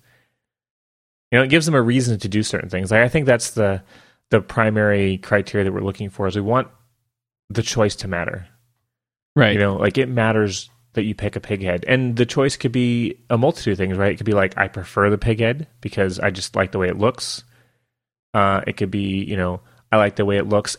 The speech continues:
Speaker 1: and I have the right kind of mana."
Speaker 2: Right.
Speaker 1: Or, you know, the agony of,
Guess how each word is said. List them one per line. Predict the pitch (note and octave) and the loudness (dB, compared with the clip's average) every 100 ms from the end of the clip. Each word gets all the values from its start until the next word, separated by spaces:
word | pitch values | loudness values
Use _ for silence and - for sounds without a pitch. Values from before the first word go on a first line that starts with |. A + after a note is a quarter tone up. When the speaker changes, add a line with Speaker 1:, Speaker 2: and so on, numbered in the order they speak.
| - | -2
Speaker 1:
and | G2+ G#2 | 0 2
I | |
have | F#2+ G2+ F#2+ | 2 0 0
the | G2+ | 2
right | F#2+ - | 0 0
kind | G#2+ | -2
of | G2 | 0
mana." | G2 G#2 A2+ _ _ _ _ - | 0 -2 -4 _ _ _ _ 2
Speaker 2:
Right. | A2+ G#2 - - _ _ - | 2 2 -8 -20 _ _ 2
Speaker 1:
Or, | A#2+ A#2+ | 4 4
you | A#2 C#3 | 2 2
know, | A#2+ A2+ | 4 2
the | A2 A2 | 2 2
agony | G#2 A2 A2 A2 | 4 2 2 4
of, | G#2+ G#2 G2+ | 4 2 -4